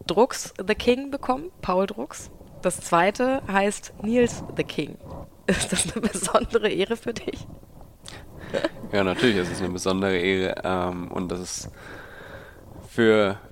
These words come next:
Speaker 2: also ich habe schon die Frage öfter gestellt bekommen, ähm, wie ich damit umgehe oder was, was ich dazu sag. Ähm, am Ende ist es, glaub ich, immer eine ganz witzige Geschichte zu
Speaker 1: Mhm.
Speaker 2: erzählen. Ähm, aber da ich nichts mit dem Rennsport zu tun habe,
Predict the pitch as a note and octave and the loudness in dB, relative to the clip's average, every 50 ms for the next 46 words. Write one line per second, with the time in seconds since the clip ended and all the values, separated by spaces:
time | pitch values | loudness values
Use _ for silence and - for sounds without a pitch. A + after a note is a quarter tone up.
0 | - - - G2+ F#2+ G2 F#2+ F#2+ A2 F#2+ - - G#2 G2+ G2 G2+ G2 - G#2+ G2+ | -4 0 0 2 2 0 0 0 -2 -2 -2 -4 -4 -4 -4 -6 -2 2 4 6
1 | G2+ F#2+ D2 G2+ G2+ - - G#2+ G2 F#2+ F#2+ - F#2+ F#2+ F2 F2+ F2+ - - F#2+ | 6 6 6 4 2 2 0 0 0 0 0 0 0 0 0 -2 -4 -2 0 2
2 | F#2+ F#2+ F#2+ F2+ F2+ F2+ F#2 F#2 F2+ F2+ F2+ F2+ F2+ F2+ F2+ F2+ - - - - | 2 2 0 -2 -2 -2 -2 -2 0 0 0 -2 -2 -4 -6 -10 -12 -18 -20 -14
3 | - F#2+ F#2 - - F#2 F2+ E2+ - G2 G#2+ A2 A2 A2 G#2 F#2+ F#2+ F2 F#2 F#2 | -10 -10 -8 -6 -6 -6 -6 -4 -4 -2 0 4 4 6 6 6 6 4 2 0
4 | - - - - - - - - - - - - - - - - - - - - | -2 -4 -12 -14 -16 -18 -20 -18 -16 -12 -10 -10 -10 -12 -14 -18 -20 -20 -20 -20
5 | - - - - - G2+ F#2 - - F#2 F#2 E2+ F2 F2+ F#2 F#2 - - - E2 | -20 -16 -12 -6 -4 -4 -4 -4 -6 -2 2 4 4 4 4 2 0 -4 -2 0
6 | E2 E2 E2+ - - F#2+ F#2 E2+ E2 - - F2 - - - - - - - E2+ | 0 0 0 -2 -2 0 0 0 -2 -2 -6 -8 -10 -12 -14 -16 -12 -6 -4 -4
7 | E2+ F#2 D2 F#2 F#2 F2+ F2 E2+ E2+ E2 E2 E2+ - F2+ F2+ F#2 F2+ - G2 F#2 | -2 -2 -2 0 2 2 2 2 0 0 -2 -2 0 -2 -2 -2 -2 -6 -6 -4
8 | - G#2+ G2 G2 F2+ F#2 - - G#2 - - F#2+ F#2 - F#2 F#2 F2+ F2+ - - | 0 2 2 2 2 0 -2 -2 -2 -4 -4 -4 -2 0 0 2 0 0 -2 -2
9 | - F2 F2+ F#2+ G2 G2 F#2 F#2+ - - F#2 F#2 F2+ F#2 F2+ E2+ - - - - | 0 0 2 2 0 0 -4 -4 -6 -4 -4 -4 -4 -6 -6 -8 -10 -12 -14 -14
10 | - - - - - - - - - - - D2 D2 E2 E2 E2+ E2+ E2 E2+ - | -16 -16 -16 -14 -16 -16 -16 -14 -10 -6 -6 -2 -2 0 2 4 4 4 2 2
11 | - - - - - - - F#2+ - - G2+ F#2+ F2+ G2 G2 F#2+ - - - F#2 | -2 -6 -8 -10 -8 -4 -4 -2 0 0 2 2 2 2 0 0 -2 0 0 0
12 | F2 - - - - - - - F#2+ F#2+ F#2+ G2 G#3 G3 | 0 0 0 2 2 2 2 0 0 0 0 0 0 0